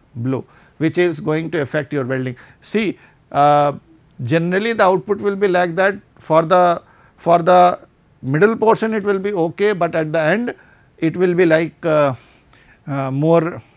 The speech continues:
because of the flowing of arc blow, arc blow, it will, it will, it will spoil your workpiece. There are, the other type of, uh, arc blow is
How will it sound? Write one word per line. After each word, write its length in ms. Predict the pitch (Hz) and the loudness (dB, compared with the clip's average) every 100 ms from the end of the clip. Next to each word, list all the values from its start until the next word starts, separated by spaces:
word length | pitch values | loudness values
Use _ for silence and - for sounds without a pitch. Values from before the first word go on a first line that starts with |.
| _ - | _ -12
because 360 | 139 151 170 170 | -8 0 2 4
of 200 | 170 156 | 2 2
the 200 | 165 147 | 2 2
flowing 400 | - 151 185 196 | 0 -2 -2 0
of 160 | 180 165 | 0 2
arc 240 | 165 165 | 0 -2
blow, 340 | 160 180 214 - - - _ _ _ _ - | -2 0 0 -4 -20 -20 _ _ _ _ 2
arc 280 | 156 170 | 2 2
blow, 360 | 175 185 220 214 _ _ - | -2 -2 -2 -2 _ _ -6
it 200 | 165 175 | -4 0
will, 260 | 175 185 - _ _ _ _ _ _ _ _ _ _ - | 0 -2 -6 _ _ _ _ _ _ _ _ _ _ -8
it 160 | 143 | -4
will, 240 | 170 180 185 _ _ _ | 0 -2 -4 _ _ _
it 160 | 151 147 | -6 -2
will 200 | 170 165 | 0 -2
spoil 320 | - 165 165 | 0 4 4
your 280 | 156 147 127 - - | 2 -2 -6 -16 -14
workpiece. 640 | 139 147 120 - 101 - - _ _ _ _ _ _ _ _ _ _ _ _ _ _ _ _ _ 135 | -2 0 0 -4 -16 -16 -20 _ _ _ _ _ _ _ _ _ _ _ _ _ _ _ _ _ -2
There 220 | 160 175 | 0 2
are, 260 | 170 156 - _ _ | 2 -2 -16 _ _
the 120 | 131 165 | 0 2
other 260 | 170 240 | 4 2
type 260 | 240 226 220 | 2 0 0
of, 300 | 214 196 - | 0 -2 -2
uh, 340 | 165 156 135 127 _ _ _ _ | 0 2 0 -4 _ _ _ _
arc 300 | 151 165 175 | 4 6 6
blow 260 | 180 196 190 | 0 0 2
is 320 | 185 165 | 0 -2